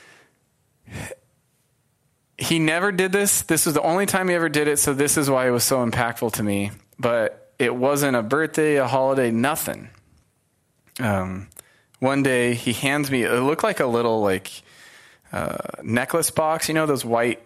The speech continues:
boxes? It's got a little, like, pillow inside, like, or a necklace. So he hands me this box. So immediately I'm thrown off, like, "What in the world?" Like,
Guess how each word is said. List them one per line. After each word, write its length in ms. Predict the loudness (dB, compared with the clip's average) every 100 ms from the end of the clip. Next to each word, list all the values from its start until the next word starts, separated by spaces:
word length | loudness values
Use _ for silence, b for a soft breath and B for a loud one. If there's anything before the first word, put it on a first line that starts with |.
| -8
boxes? 1000 | -2 0 0 0 2 2 0 -2 -4 -10 -8
It's 180 | -4
got 160 | -2 0
a 40 |
little, 200 | 0 0
like, 280 | 0 0 -4
pillow 320 | -2 0 2
inside, 440 | 0 0 0 2 2
like, 220 | 0 0
or 100 | 0
a 40 |
necklace. 320 | 0 -2 -2 0
So 100 | 0
he 60 |
hands 280 | 0 -2 0
me 60 | 0
this 160 | -2
box. 640 | -2 0 0 -2 -4 -10 -12 B B B B
So 160 | -2 2
immediately 460 | 2 2 2 2
I'm 120 | 2
thrown 280 | 0 0 2
off, 400 | 2 2 -2 -6
like, 160 | -10 -12 -12
"What 160 | -12
in 100 | -10
the 60 | -6
world?" 300 | -2 -2 -4 -10 -18
Like, 320 | -8 -8 -8